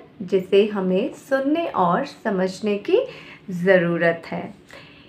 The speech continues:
याकूब फर्स्ट अध्याय ट्वेल्थ वचन, "धन्य है वह मनुष्य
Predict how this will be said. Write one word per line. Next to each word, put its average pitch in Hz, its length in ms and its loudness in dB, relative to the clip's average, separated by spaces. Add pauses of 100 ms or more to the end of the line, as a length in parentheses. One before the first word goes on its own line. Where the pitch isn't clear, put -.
(160)
याकूब 208 800 2 (400)
फर्स्ट 339 380 6
अध्याय 185 840 0 (460)
ट्वेल्थ 247 380 4
वचन, 170 400 -4 (640)
"धन्य 359 560 6
है 226 320 0
वह 247 360 0
मनुष्य 185 680 0